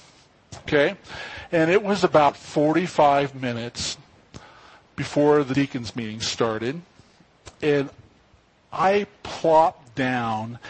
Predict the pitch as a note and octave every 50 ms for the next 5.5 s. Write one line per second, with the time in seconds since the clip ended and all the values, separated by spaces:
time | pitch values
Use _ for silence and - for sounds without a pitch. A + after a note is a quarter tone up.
0 | - - - D3+ C3+ B2 B2 B2+ A#2+ A#2+ A#2+ A#2 A2+ A2+ A2+ A#2+ B2+ C3 C#3+ C3+
1 | A#2+ C#3+ C#3 B2 A#2+ B2 B2+ B2 B2 B2+ B2 A2+ - - - - _ _ - -
2 | - _ - - D3+ C3 A#2+ G#2+ F#2 E2+ E2+ - - - - - - - _ _
3 | _ _ _ _ _ - - D#3+ E3 E3+ - - G3 - - - G3 F3 F3 F3+
4 | - _ - - F#3 F#3 A#3 C#4 B3+ G#3 F3+ E3 D3+ D3 D3+ - - - - -
5 | - F3+ G3+ G3+ E3 D#3 D#3+ - - -